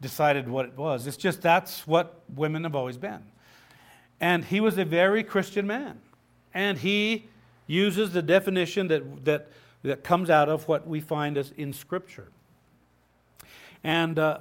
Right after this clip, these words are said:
you know, praise God that I looked in probably half a dozen or more different dictionaries, and there was only one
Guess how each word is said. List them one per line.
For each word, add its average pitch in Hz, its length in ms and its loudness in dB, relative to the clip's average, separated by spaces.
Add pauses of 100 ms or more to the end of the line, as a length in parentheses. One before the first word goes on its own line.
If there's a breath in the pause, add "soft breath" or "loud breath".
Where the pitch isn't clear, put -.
you 202 100 -2
know, 196 100 6
praise 240 360 4
God 170 560 6 (420 soft breath)
that 185 440 2 (300 soft breath)
I 185 140 6
looked 233 400 4
in 185 600 0
probably 214 500 2
half 190 280 0
a 180 40 -2
dozen 180 420 2
or 156 100 0
more 160 280 0
different 160 440 -4
dictionaries, 165 720 -8 (520 soft breath)
and 147 80 -4
there 175 80 2
was 175 120 0
only 180 180 4
one 156 680 2